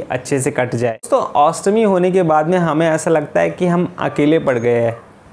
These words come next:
पर आपने कहीं मेरे वीडियोज़ देखे होंगे तो सच बताना थोड़ी बहुत हिम्मत मिली होगी। और दोस्तों, मेरे लिए भी ये सारे वीडियो जो colostomy और कैंसर से रिलेटेड मैं वीडियोज़ बनाता हूँ ये इतना आसान नहीं था,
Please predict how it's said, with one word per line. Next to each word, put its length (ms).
पर 120
आपने 380
कहीं 200
मेरे 240
वीडियोज़ 480
देखे 280
होंगे 340
तो 60
सच 200
बताना 340
थोड़ी 260
बहुत 360
हिम्मत 320
मिली 260
होगी। 380
और 140
दोस्तों, 360
मेरे 260
लिए 200
भी 140
ये 180
सारे 320
वीडियो 460
जो 260
colostomy 600
और 120
कैंसर 400
से 120
रिलेटेड 320
मैं 120
वीडियोज़ 360
बनाता 380
हूँ 80
ये 200
इतना 280
आसान 380
नहीं 320
था, 400